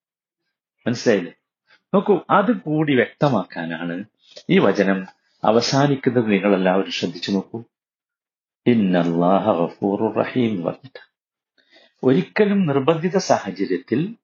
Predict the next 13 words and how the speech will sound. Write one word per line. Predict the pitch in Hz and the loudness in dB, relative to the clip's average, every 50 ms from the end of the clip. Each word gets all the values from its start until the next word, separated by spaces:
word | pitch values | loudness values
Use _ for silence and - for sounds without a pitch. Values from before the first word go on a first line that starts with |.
| _ _ _ _ _ _ _ _ _ _ - | _ _ _ _ _ _ _ _ _ _ -4
ഇങ്ങനെ | - 127 143 165 175 185 202 214 214 220 - - | -2 0 2 2 4 4 4 4 2 2 2 0
ഒരാൾ | 123 120 120 120 123 135 143 156 - - | 0 2 2 2 2 2 0 -2 -6 -4
ഇത് | 117 113 110 | -4 0 0
ഉപയോഗിച്ചാൽ | 120 98 101 110 120 131 135 131 - - - - - 87 85 92 110 143 160 _ _ _ _ _ _ _ _ _ - | 0 0 2 2 4 4 2 2 -2 -12 -14 -12 -12 -10 -10 -10 -12 -12 -16 _ _ _ _ _ _ _ _ _ -8
അവന് | - 101 120 151 175 190 | -4 0 2 2 2 2
ശിക്ഷയില്ല. | 196 - 214 - - - 254 247 247 226 208 143 101 - - - _ _ _ _ _ _ _ _ _ _ _ _ _ _ - 110 | 2 0 -2 -4 -2 0 0 0 2 0 0 0 0 -2 -2 -8 _ _ _ _ _ _ _ _ _ _ _ _ _ _ -2 0
അത് | 120 147 202 | 2 2 0
കുറ്റമല്ല. | 196 - 180 170 - _ - 240 240 214 190 139 - - - - _ _ _ _ _ _ _ _ _ _ _ _ _ | 0 0 -4 -4 -4 _ 0 2 2 2 2 -2 -4 -6 -12 -16 _ _ _ _ _ _ _ _ _ _ _ _ _
കുറ്റമല്ലെന്ന് | - - 151 - - - 247 226 220 220 208 196 190 180 170 170 | -4 -4 -2 -2 0 0 0 2 2 0 0 0 -2 0 0 -2
മാത്രമല്ല, | 160 135 139 165 - - 208 208 170 107 87 82 78 92 92 85 - _ _ _ _ _ - - _ - - - - - | 0 0 0 -2 0 0 0 0 0 -2 -6 -8 -8 -8 -8 -8 -10 _ _ _ _ _ -20 -20 _ -20 -20 -14 -4 0
അത് | 123 151 190 | 0 0 0
ചെയ്യുകയാണ് | 214 - - 156 147 156 160 190 185 170 208 208 214 220 220 208 | 0 -2 0 0 0 2 2 2 2 4 4 4 2 2 0 -2
വേണ്ടത്. | - 101 90 - - | -4 -4 -6 -8 -20